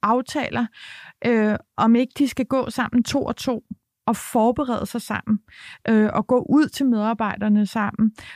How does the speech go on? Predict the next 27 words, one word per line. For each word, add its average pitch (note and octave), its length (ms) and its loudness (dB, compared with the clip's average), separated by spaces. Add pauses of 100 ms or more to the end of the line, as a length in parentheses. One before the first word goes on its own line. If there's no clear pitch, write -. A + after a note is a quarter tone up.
så C4 140 0
man A#3+ 220 6
ikke B3+ 180 0
kommer C4 380 0
alene A3+ 640 4
ud B3 180 4
som A#3 220 2
leder A3 320 2
og A#3 80 0
skal - 180 -6
tage A#3+ 240 -2
snakken G#3 480 2
sammen A#3 420 0
med G3+ 80 6
medarbejderne. A3 460 2
Man A3 140 6
kan A3+ 120 -2
jo A3 40 0
sige B3+ 320 0
til C4 140 -2
medarbejderne A3 640 2
på G#3+ 120 -2
forhånd, G#3 420 0
"Vi G#3+ 60 0
kommer G3+ 260 -2
altid F3+ 280 -4
to." C#4+ 300 -6